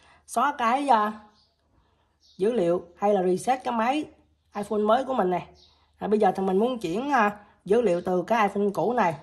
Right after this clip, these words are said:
sang iPhone mới này nha. Thì, à, máy bên đây nha,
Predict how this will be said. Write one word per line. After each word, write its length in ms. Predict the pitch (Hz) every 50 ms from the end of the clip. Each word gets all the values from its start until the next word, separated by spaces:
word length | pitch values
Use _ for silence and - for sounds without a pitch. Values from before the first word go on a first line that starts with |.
| - - -
sang 260 | - - 202 196 202
iPhone 240 | 196 202 - 220 202
mới 180 | 202 208 262
này 180 | 277 247 185 170
nha. 200 | 190 202 208 - - - _ _ _ _ _ _ _ _ _ _ _ _ _ _ _ _ _ _ _ _ _ - - _ _ _ _ _ _ _ _ _ _ _ _ _ _ _ _ _ _ _ - - _ _ _ _ _ _ _ _ _ _ _ _ _ -
Thì, 220 | - 196 190 202
à, 60 | 196
máy 180 | 196 214 254 277
bên 140 | 262 240 226
đây 180 | 220 226 226
nha, 240 | 226 240 240 233 -